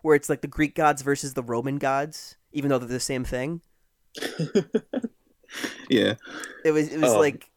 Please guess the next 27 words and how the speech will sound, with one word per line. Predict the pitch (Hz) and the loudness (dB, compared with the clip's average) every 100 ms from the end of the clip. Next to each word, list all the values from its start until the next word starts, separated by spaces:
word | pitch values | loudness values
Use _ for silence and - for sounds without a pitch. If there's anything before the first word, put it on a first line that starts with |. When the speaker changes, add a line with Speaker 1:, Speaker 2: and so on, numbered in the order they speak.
| 156 | 0
Speaker 1:
every, | 147 160 135 | 2 2 2
every | 143 147 | 0 -2
Greek | - 143 139 | -2 -2 0
god | 151 143 147 | 2 4 2
had, | 143 | -2
like, | 127 | -4
a | 127 | -4
Roman | 117 127 131 139 | -2 -2 -2 -2
mode | 143 139 151 | -2 -2 -2
where | 131 | -4
they | 127 | -6
could | 127 | -8
turn | - 131 131 | -6 -4 -4
into | 131 | -6
the | 127 | -8
Roman | 127 127 135 | -6 -6 -6
god. | 139 135 139 156 - _ _ _ _ _ _ _ _ _ _ _ _ - - | -4 -4 -4 -6 -16 _ _ _ _ _ _ _ _ _ _ _ _ -20 0
Speaker 2:
Yeah, | 175 | 4
it | 135 | 4
doesn't | 160 170 | 2 0
really | 160 147 | 2 2
make | 147 | 2
any | 139 123 | -2 -4
sense. | - 139 | -4 -4
Speaker 1:
It | 156 | 0
didn't. | 170 151 127 123 _ _ _ 156 | 2 2 0 -12 _ _ _ -4
And | 151 147 147 | -2 -2 -4